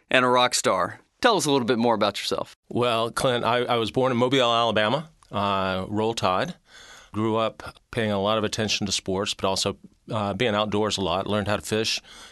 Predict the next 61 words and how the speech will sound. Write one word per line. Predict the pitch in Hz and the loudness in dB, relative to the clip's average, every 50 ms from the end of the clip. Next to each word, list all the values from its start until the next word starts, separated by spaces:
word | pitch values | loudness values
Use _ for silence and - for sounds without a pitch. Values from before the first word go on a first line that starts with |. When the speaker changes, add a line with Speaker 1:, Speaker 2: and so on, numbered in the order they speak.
| - _ | -20 _
Speaker 2:
down | - 107 98 101 | -4 -2 0 0
on | 101 | 0
the | 101 104 | 0 0
Gulf | 98 98 104 104 - | 0 -2 -2 -2 -4
Coast, | - 95 92 98 104 - - - | -4 -4 -4 -2 -4 -4 -4 -2
and | 95 | -4
that's | 95 85 - | -4 -4 -4
been | - 95 | -4 -4
a | 87 85 | -4 -2
lifelong | 87 90 101 92 - 101 101 92 90 | -2 -2 -2 -2 -2 -4 -2 -4 -4
passion | - - 107 101 101 98 - - 92 | -4 -4 -4 -4 -2 -2 -4 -4 -6
for | 87 - - 98 | -8 -8 -6 -4
me. | 95 104 107 98 95 92 - - - - - - - - - - - - | -2 0 0 0 -2 -4 -6 -8 -16 -20 -20 -20 -20 -20 -20 -20 -14 -6
So | - - - 101 95 95 92 90 | -6 -4 -2 -2 -2 -2 -2 -2
living | 90 92 104 110 104 107 107 101 104 | -2 -2 -2 -2 -2 0 -2 -2 -4
here | 107 - - 110 101 101 98 101 | -4 -6 -4 -4 -2 -2 -2 -2
in | 98 - 104 98 95 | -4 -2 -4 -4 -2
Arkansas | 92 95 104 104 - 117 98 - - 101 95 95 | -2 -2 -2 -2 -4 -4 -4 -2 -2 -2 -2 -2
is | 92 92 90 87 - - | -2 -2 -2 -4 -4 -4
the | 95 92 90 - - - | -6 -8 -8 -8 -10 -8
best | 101 104 98 95 - | -6 -4 -2 -2 -4
of | 95 92 | -4 -2
all | 98 92 92 | -4 -4 -4
possible | - - 98 92 87 - - - 87 90 | -2 -2 -2 -2 -2 -4 -4 -6 -6 -4
worlds | 90 98 101 98 92 - - | -4 -2 -2 -2 -2 -2 -4
in | 90 90 | -4 -2
that | 92 101 98 | -4 -2 -4
regard. | 92 87 85 87 87 90 - | -4 -4 -4 -4 -4 -4 -6
Two | - 107 | -6 -6
of | 101 90 | -6 -4
the | 85 | -4
best | 98 92 - - | -4 -4 -4 -4
trout | - - 98 - - | -4 -4 -4 -4 -4
fisheries | - 98 - - 92 92 92 95 - | -6 -6 -4 -4 -4 -4 -4 -4 -4
in | 92 92 | -4 -6
the | 85 87 | -6 -6
world | 90 101 101 95 85 | -4 -4 -4 -4 -4
right | 85 90 85 | -4 -6 -6
here | 87 98 95 | -6 -6 -6
in | 90 | -4
Arkansas, | 92 95 101 - - 92 - - 92 87 82 92 - _ - - - - - - _ _ _ _ | -4 -4 -4 -4 -6 -6 -6 -4 -4 -4 -6 -6 -10 _ -20 -20 -20 -20 -20 -20 _ _ _ _
the | - 92 | -10 -6
White | 92 95 95 - | -4 -4 -4 -2
River | 92 101 98 95 95 | -2 -2 -2 -2 -2
and | 90 | -2
the | 90 | -2
Little | 95 95 92 | -4 -2 -2
Red | 95 98 101 101 92 | -2 -2 -2 -2 -2
River. | 95 95 90 87 98 95 - _ - - - - - - - - - - - | -2 -4 -2 -2 -4 -6 -8 _ -20 -20 -20 -20 -20 -20 -20 -20 -20 -20 -12
Went | - 107 107 104 | -8 -8 -6 -6
to | - | -2
college | - 123 113 110 95 | -2 0 0 -2 -2
at | 90 | -4
Vanderbilt | 110 117 117 113 104 113 110 110 107 - | -2 -2 -2 -2 -2 0 -2 -2 -2 -4
and | 107 98 95 95 95 - | -4 -4 -2 -2 -4 -4
went | - 107 107 104 | -4 -6 -6 -4
to | - | -2
medical | 110 120 123 120 - 110 | -2 -2 -2 -2 -4 -4
school | - - - 107 98 95 90 | -4 -2 -2 -2 -2 -2 -2
at | 90 90 - | -4 -2 -2
Emory. | 151 156 - - 92 90 92 101 104 | -2 -2 -2 -2 -2 0 -2 -2 -4